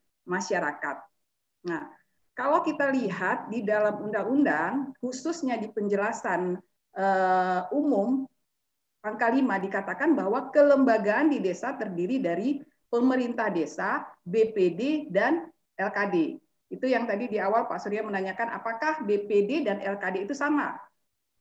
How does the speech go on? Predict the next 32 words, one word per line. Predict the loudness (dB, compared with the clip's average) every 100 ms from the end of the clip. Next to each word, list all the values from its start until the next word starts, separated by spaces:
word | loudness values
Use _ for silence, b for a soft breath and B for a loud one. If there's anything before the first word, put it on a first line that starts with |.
| _ -6
Mereka | 2 2 2 -2 -2
itu | -2 -4 -2
kedudukannya | -4 -2 -2 -2 0 0
adalah | 0 0 -2
sama | -2 -2 -2
sebagai | -2 0 2 4 2
lembaga | 2 4 4 4 4 4
yang | 4 2 -2
ada | 0
di | 0 2
desa, | -2 0 0 0 -4
tetapi | -6 -6 -4 -4
memang | -4 -4 -4
memiliki | -2 0 -2 -4 -10
fungsi | -6 -6 -4 -2
dan | -2 -4
peran | -4 -2
yang | -2 -2 -6 -12 _ _ _ _ _
berbeda. | -8 -2 0 0 -4 -8 -16 _ _ _ _ _
Jadi | -8 -4
kalau | 2 2
kita | 2 -2 -2
berbicara | -2 -2 -2 0 0
kelembagaan | 0 -2 2 0 2 0 0
apa | -2 -2
saja | -2 0 4
yang | 4 2
ada | 0
di | 0 0
desa | -2 -2 -6
itu | -4 -4
adalah | -2 0 0 -2